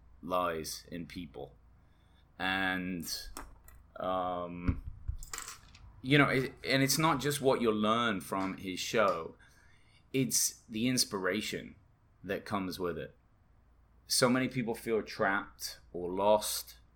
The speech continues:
you know, maybe they didn't have the best upbringing,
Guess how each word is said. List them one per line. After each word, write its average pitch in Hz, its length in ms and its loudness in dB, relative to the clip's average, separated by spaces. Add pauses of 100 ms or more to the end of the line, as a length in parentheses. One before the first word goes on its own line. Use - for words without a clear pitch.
(480)
you 92 120 -6
know, 90 320 -6
maybe 98 240 -4
they 95 120 0
didn't 92 240 -2
have 92 440 0
the 87 60 -8
best 90 440 -2
upbringing, 98 840 -4